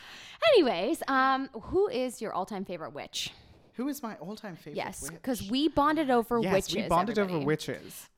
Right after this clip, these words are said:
Speaker 1: And
Speaker 2: Okay. Let's, hang on. Let's do a rundown of the witch shows that we have in common.
Speaker 1: Cool. The Craft. No, wait, that's a movie. Um,
Speaker 2: But that's fine. We can also talk about films.
Speaker 1: 'kay. Discovery of Witches.
Speaker 2: Charmed.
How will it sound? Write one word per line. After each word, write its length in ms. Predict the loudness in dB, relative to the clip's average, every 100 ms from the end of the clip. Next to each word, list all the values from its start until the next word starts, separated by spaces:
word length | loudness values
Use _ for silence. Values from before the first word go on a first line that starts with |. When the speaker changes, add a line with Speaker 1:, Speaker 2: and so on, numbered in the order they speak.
| -18
Speaker 1:
And 400 | -10 -8 -6 -6
Speaker 2:
Okay. 260 | -6 -12 -14 -4
Let's, 320 | -4 -4 -8 -20 _ -12
hang 220 | -10 -10
on. 100 | -16 -20 _
Let's 260 | -10 -8 -8
do 140 | -8
a 60 | -6
rundown 580 | -4 -4 -2 -4 -4 -6
of 100 | -8
the 80 |
witch 220 | -6 -8 -10
shows 440 | -8 -6 -4 -6
that 140 | -8
we 80 | -8
have 200 | -8 -8
in 80 | -10
common. 400 | -12 -16 -18 -20 -10
Speaker 1:
Cool. 200 | -6 -6 -10 _ _ -10
The 80 | -4
Craft. 460 | 0 0 -2 -10 2
No, 120 | 4
wait, 140 | 4 0
that's 180 | -4 -4
a 40 |
movie. 200 | -12 -14 _ _
Um, 500 | -2 -2 -2 -6 -12 -18 _ _ _ _ _ _
Speaker 2:
But 80 | -10
that's 180 | -8 -6
fine. 280 | -4 -4 -6
We 80 | -6
can 100 | -4
also 220 | -6 -6
talk 180 | -10 -6
about 420 | -4 -6 -12 _
films. 520 | -10 -10 -12 -20 -20 _
Speaker 1:
'kay. 220 | -8 -8 -8 _ _ _ _ _ _ -6
Discovery 400 | -4 -2 -2 -2
of 100 | -2
Witches. 420 | -8 -10 -20 _ _ _ _ _ _ _ _ _ _ _
Speaker 2:
Charmed. 580 | -14 -10 -8 -10 -16 -20